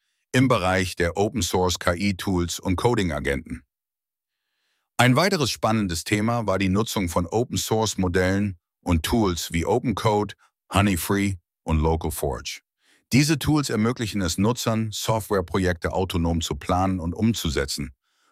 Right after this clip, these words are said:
wobei kostenlose Modelle wie Qwen drei Punkt sechs und J M L vier eine wichtige Rolle spielen. Die Videos zeigten, wie man diese Tools einrichtet und für verschiedene Aufgaben einsetzt,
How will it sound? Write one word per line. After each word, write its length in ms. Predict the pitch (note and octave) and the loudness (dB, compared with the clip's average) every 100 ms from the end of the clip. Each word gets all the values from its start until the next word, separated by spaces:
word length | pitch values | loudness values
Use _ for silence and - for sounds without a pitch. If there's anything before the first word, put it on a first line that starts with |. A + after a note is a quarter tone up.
| - | 0
wobei 260 | F#2 F2 E2 | 2 4 2
kostenlose 640 | - B2 - A2 G2 F2+ | 0 -2 0 0 2 2
Modelle 420 | E2+ E2 F#2 F2+ | 0 0 0 0
wie 100 | D#2+ | -2
Qwen 720 | D#2 G#2+ G2+ F#2 E2+ E2 E2 C#2+ | -4 0 2 2 0 -2 -2 -4
drei 200 | D#2 D#2+ | -4 -4
Punkt 260 | - C#2+ | -4 -4
sechs 360 | F#2+ G#2+ A2 - | -2 -2 -2 -8
und 220 | C#2+ C#2 | -8 -2
J 200 | E2+ E2+ | 0 0
M 180 | E2+ E2+ | -2 -2
L 160 | D2 | -4
vier 440 | C#2 - G#2 F2+ E2 _ - | -4 -2 0 0 -4 _ -2
eine 280 | E2+ D2+ | 0 2
wichtige 320 | E2 D#2+ E2+ D#2+ | -2 -2 -4 -2
Rolle 260 | D#2+ C#2 | -2 -4
spielen. 420 | - C2+ B1+ B1+ _ _ _ _ _ _ _ - | -6 -8 -8 -10 _ _ _ _ _ _ _ 0
Die 120 | F#2+ | 4
Videos 380 | D3+ E3 C#3+ - | 4 4 2 0
zeigten, 460 | A2 A2+ - A#2+ | 0 -2 0 0
wie 100 | G2+ | 2
man 160 | G#2 F2+ | 2 2
diese 260 | F#2+ F#2+ E2+ | 0 -2 -2
Tools 360 | - A#2+ - | 0 0 0
einrichtet 640 | - G2 E2 C#2 - C#2 - | -2 0 0 -4 -4 -6 -6
und 180 | F2 E2 | -2 0
für 140 | F#2+ | 2
verschiedene 500 | E2+ E2 - A2 F2+ | 2 0 2 2 0
Aufgaben 460 | D2+ E2+ - D2 D2+ | 0 -2 -2 -2 -2
einsetzt, 640 | D#2 D2+ C#2 C2+ - - | -2 -2 -2 -4 -8 -12